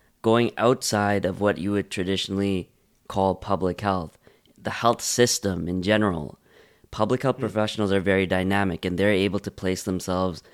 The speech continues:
Speaker 1: in different opportunities throughout the health system. So even in our list today that we'll be sharing, you'll notice that things are on there that you wouldn't necessarily think of as public health.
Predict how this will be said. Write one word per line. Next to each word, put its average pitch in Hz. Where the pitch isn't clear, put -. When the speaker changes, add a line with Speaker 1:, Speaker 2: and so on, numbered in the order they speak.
Speaker 1:
in 90
different 95
opportunities 90
throughout 92
the 90
health 90
system. -
So 98
even 113
in 107
our 101
list 110
today 101
that 95
we'll 98
be 87
sharing, 95
you'll 107
notice 104
that 95
things 101
are 104
on 135
there 98
that 95
you 120
wouldn't 120
necessarily 104
think 113
of 87
as 87
public 87
health. 85